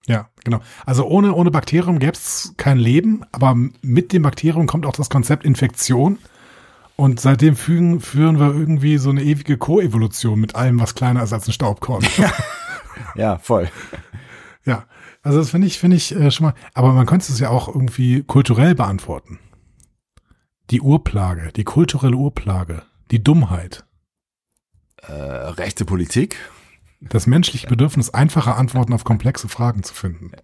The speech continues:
Speaker 2: Populismus.
Speaker 1: Vermehrt
Speaker 2: Ja.
Speaker 1: sich rasant, mutiert ständig, ist gegen Argumente immun.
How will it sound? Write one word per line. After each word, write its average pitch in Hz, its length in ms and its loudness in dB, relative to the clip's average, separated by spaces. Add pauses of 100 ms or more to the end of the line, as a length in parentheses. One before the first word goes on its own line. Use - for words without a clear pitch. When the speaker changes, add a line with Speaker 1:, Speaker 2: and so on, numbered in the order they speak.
Speaker 2:
Populismus. 131 840 -4 (1500)
Speaker 1:
Vermehrt 123 400 4
Speaker 2:
Ja. 165 100 0
Speaker 1:
sich - 100 -4
rasant, 135 560 2
mutiert 170 380 2
ständig, 160 720 0
ist 151 220 2
gegen 147 200 4
Argumente 135 500 4
immun. 160 440 2